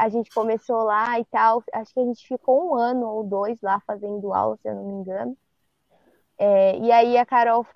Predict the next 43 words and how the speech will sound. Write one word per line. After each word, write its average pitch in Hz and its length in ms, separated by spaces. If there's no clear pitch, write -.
né, 247 200
me 254 100
convidou 240 600
aí 220 300
pro 220 100
Centro 214 400
Cultural 226 720
e 214 40
tal, 226 280
porque 240 280
lá 233 160
a 269 80
infraestrutura 247 800
é 226 40
bem 226 200
maior 226 480
do 190 160
que - 200
o 196 340
Cocrique, 208 520
mas 220 240
o - 40
Cocrique 220 340
também 208 220
tava 202 220
sempre 214 300
de 220 140
portas 202 400
abertas, 190 480
né, 190 200
pra 190 140
todo 190 260
mundo, 185 320
então 180 200
não 180 140
é 180 40
uma 190 140
reclamação, 190 600
é - 40
só 165 80
um 175 40
comentário. - 480
É, 196 180